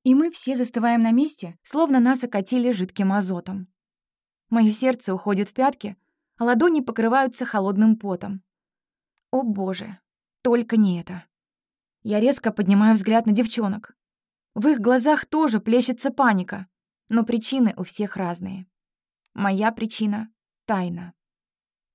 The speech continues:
Не самая тщательно хранимая, но все же тайна. Тихий шум в коридоре выводит нас из ступора, и Мия кидается расстегивать молнию на платье Лолли,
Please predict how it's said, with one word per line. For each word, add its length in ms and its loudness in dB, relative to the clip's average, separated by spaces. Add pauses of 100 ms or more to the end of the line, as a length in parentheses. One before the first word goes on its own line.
Не 220 2
самая 460 0
тщательно 460 -2
хранимая, 720 0
но 120 -2
все 200 -4
же 140 -4
тайна. 480 -8 (1120)
Тихий 260 0
шум 220 -2
в 60 -8
коридоре 440 0
выводит 380 0
нас 220 0
из 100 -6
ступора, 480 -6 (720)
и 140 4
Мия 400 2
кидается 560 0
расстегивать 580 0
молнию 400 2
на 120 -2
платье 360 -2
Лолли, 420 -4